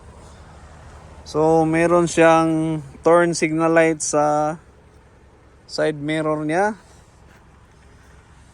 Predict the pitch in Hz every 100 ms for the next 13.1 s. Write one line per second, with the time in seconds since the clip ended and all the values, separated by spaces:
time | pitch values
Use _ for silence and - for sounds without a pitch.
0 | - - 127 151 160 170 180 175 170 170
1 | 156 160 165 165 175 156 - 175 143 160
2 | 175 175 - 165 170 _ _ - 143 147
3 | 147 143 143 123 104 - - - 120 120
4 | 123 123 135 151 147 160 160 - 160 165
5 | 120 127 139 143 139 131 127 131 123 120
6 | 113 104 98 - - - - - - -
7 | - - - - - - 151 160 156 165
8 | 185 190 170 190 190 190 175 175 165 165
9 | 165 127 - - - - - - - -
10 | - - 135 139 139 139 123 - 156 175
11 | 180 190 190 190 196 175 - - - _
12 | - _ _ - - - 165 175 185 180
13 | 180